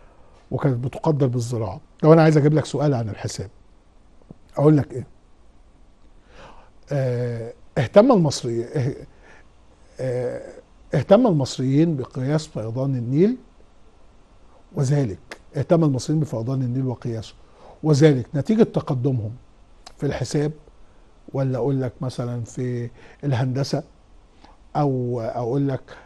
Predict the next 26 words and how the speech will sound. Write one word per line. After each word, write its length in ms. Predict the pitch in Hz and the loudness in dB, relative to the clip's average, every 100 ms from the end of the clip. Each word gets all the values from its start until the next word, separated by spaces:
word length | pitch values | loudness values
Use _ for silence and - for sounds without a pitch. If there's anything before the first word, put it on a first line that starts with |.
| - | -20
في 460 | - 143 131 131 120 | -10 -4 -2 -2 -2
علم 420 | 131 139 127 123 | -2 -2 -2 -4
مثلًا 380 | 139 - 127 123 123 120 120 120 120 | -4 -4 -4 -4 -4 -6 -8 -8 -8
الطب، 460 | 120 - 143 120 123 | -8 -4 -4 -4 -8
أو 260 | - 127 | -8 -8
أقول 220 | 117 135 | -6 -4
لك، 180 | 131 - | -4 -6
آه، 160 | - 156 | -4 -2
ديك 240 | 151 175 | 0 0
علمين 240 | 208 143 143 | -2 -2 -2
كمان. 300 | - 107 92 - - _ - _ _ - - - - | -4 -8 -10 -18 -20 _ -20 _ _ -20 -20 -18 -8
أنت 160 | 147 151 | -4 0
هنا 300 | 131 170 156 - - | 2 2 -2 -8 -20
قلت 160 | - 135 | -8 -8
لك 100 | 107 - - - - | -8 -12 -20 -20 -20
حساب 460 | - 123 - 147 113 - | -10 -6 -2 -2 -4 -10
فيضان 380 | 110 117 143 147 | -10 -6 -4 -4
النيل، 360 | 135 185 240 233 - - - - - - - | -2 0 0 -4 -14 -20 -20 -20 -20 -20 -10
حساب. 380 | - 139 120 - - - - - - _ - - - - - 139 | -6 -6 -8 -12 -20 -20 -20 -20 -20 _ -20 -20 -20 -20 -16 -6
إن 160 | 123 | 0
أنا 200 | 147 143 | 2 2
أشوف 280 | 113 160 - | 0 -2 -4
فيضان 280 | 120 127 156 | -2 2 2
النيل 300 | 147 185 226 | 4 2 2
ده 80 | - | -2
حساب. 400 | - - - | -6 -8 -8